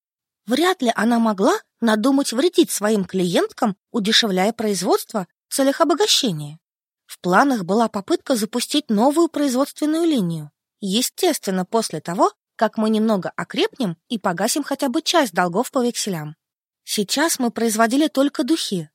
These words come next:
остальную косметику мы закупали оптом в Касадении, что было весьма накладно.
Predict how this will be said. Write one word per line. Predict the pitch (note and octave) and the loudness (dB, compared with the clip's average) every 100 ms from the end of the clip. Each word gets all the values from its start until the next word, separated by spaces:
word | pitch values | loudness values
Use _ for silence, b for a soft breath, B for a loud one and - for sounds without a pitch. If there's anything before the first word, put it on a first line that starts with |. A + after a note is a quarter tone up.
| - | -8
остальную | G#3 - G3+ A3+ G#3 | -4 0 2 2 0
косметику | F#3 - A3+ D4+ D#4+ | -2 -4 -4 -4 -4
мы | B3+ A3 | -2 -2
закупали | G3+ G#3 F#3 A#3+ F4 | -4 -6 0 0 0
оптом | - A#3 C4+ | -2 -2 -4
в | C#4+ | -4
Касадении, | - E4 F4+ C4 F#3+ E3 E3 _ _ | -4 0 2 2 0 -4 -10 _ _
что | - - - A#3 | -8 -8 -2 0
было | F#3+ G3 G3+ | 0 0 0
весьма | B3+ - A3 | -2 -4 -2
накладно. | A3 A3 F#3+ E3 E3 | -2 -4 -6 -6 -10